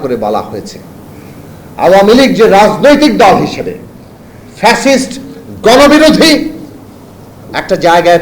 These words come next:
পরিপূর্ণভাবে নিমজ্জিত হয়েছে, সেটা খুব পরিষ্কার। বাংলাদেশে গণতান্ত্রিক ব্যবস্থা নির্মাণের ক্ষেত্রে তাদের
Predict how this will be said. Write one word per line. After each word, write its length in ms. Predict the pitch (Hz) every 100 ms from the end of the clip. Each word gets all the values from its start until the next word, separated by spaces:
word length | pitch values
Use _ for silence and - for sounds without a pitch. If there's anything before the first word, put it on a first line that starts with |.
| 170
পরিপূর্ণভাবে 800 | 185 180 190 240 254 247 180 160
নিমজ্জিত 480 | 156 147 143 - 151
হয়েছে, 340 | 139 147 143 110 - - - - -
সেটা 260 | - 170 156
খুব 160 | 165 -
পরিষ্কার। 520 | 160 160 - 165 147 - - - - - -
বাংলাদেশে 580 | 180 196 190 185 - 190
গণতান্ত্রিক 800 | 165 185 190 190 220 214 254 233
ব্যবস্থা 460 | 208 196 196 - 202
নির্মাণের 540 | 180 180 165 190 180
ক্ষেত্রে 300 | 156 160 -
তাদের 320 | 160 147 156